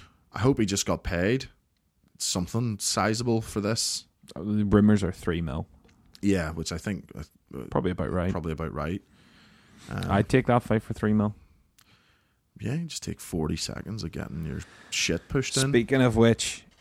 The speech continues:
Speaker 2: if you think that fight's rigged, turn
Speaker 1: Oh,
Speaker 2: this
Speaker 1: fuck
Speaker 2: podcast
Speaker 1: yeah,
Speaker 2: off
Speaker 1: you
Speaker 2: and don't listen
Speaker 1: stupid
Speaker 2: and
Speaker 1: idiot.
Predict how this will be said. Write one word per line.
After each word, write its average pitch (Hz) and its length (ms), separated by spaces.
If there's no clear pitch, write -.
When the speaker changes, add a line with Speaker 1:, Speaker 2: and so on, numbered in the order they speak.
Speaker 2:
if 113 280
you 113 180
think 104 280
that 101 180
fight's 95 400
rigged, 98 540
turn 95 220
Speaker 1:
Oh, 104 160
Speaker 2:
this 107 140
Speaker 1:
fuck 107 360
Speaker 2:
podcast 101 380
Speaker 1:
yeah, 101 120
Speaker 2:
off 101 240
Speaker 1:
you 78 60
Speaker 2:
and 104 200
don't 120 100
listen 107 320
Speaker 1:
stupid 107 260
Speaker 2:
and 101 260
Speaker 1:
idiot. 82 400